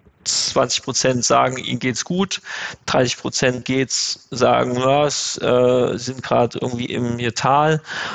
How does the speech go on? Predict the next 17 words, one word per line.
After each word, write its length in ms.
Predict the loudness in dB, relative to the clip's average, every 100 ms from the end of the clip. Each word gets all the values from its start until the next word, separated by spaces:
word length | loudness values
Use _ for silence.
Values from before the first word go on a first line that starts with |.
| -10
und, 840 | -2 2 2 0 -2 -4 -8 -6 -2
ähm, 220 | -2 0
die 120 | 0
anderen 240 | 2 0
fünfzig 600 | -2 -8 -8 -4 -4 -4
Prozent 380 | -6 -2 0 0
sind, 500 | 0 0 -2 -4 -4
ähm, 480 | 0 2 2 0 -4 -10 _ _ _ _ _ _
teilnahmslos, 760 | -4 0 0 -2 -2 -2 -4 -6 -14 -18 _
dann 260 | 2 2 2
muss 220 | 2 2
ich 220 | 0 -2 -6 _ _
noch 220 | 0 2
mal 180 | 2 0
tiefer 540 | 0 -6 -2 2 2
reingehen, 540 | 2 0 -2 -8 -8 -10
muss, 340 | -8 -6 -8